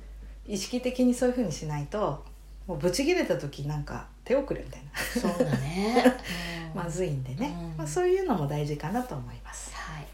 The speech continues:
Speaker 1: はい。それからね、六の人ですが、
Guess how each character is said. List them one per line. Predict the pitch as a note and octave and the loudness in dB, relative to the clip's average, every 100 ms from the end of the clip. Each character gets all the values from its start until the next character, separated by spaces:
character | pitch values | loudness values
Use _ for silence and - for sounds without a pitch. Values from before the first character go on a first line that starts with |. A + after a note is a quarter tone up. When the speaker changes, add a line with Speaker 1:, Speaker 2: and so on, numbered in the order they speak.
| - | -16
Speaker 1:
は | - D#3 | -10 -6
い。 | B2+ - - - - - - - - | -6 -8 -16 -16 -16 -14 -16 -16 -6
そ | |
れ | C4+ | -4
か | B3+ | -2
ら | G#3 F3 | -2 -2
ね、 | G3 - | -4 -6
六 | F#3 G3 G4 | -6 -2 0
の | F#4+ | 2
人 | - - | 0 -2
で | D3 | -6
す | C#3+ C#3+ | -8 -8
が、 | C#3+ | -8